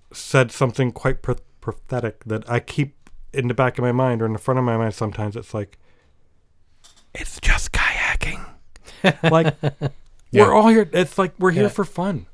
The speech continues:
Speaker 3: Yeah.
Speaker 1: And I say that in I was in Get Outside, the paddling adventures on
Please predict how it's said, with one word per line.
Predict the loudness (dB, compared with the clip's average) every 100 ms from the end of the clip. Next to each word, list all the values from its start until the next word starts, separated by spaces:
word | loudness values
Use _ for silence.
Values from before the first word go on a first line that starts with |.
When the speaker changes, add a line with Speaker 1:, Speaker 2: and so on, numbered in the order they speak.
| -2
Speaker 3:
Yeah. | -2 -2 -10 -20 -6
Speaker 1:
And | 0 2
I |
say | 2 4 6
that | 6 6 8
in | 10 12 10 4 -4 -20 -20 _ -20 -20 -4 6
I | 8
was | 8
in | 8 6
Get | 6 8
Outside, | 8 4 2 4 8 6 6
the | 8
paddling | 8 10 8 4
adventures | 2 2 2 2 0 0 -4 0
on | 0 0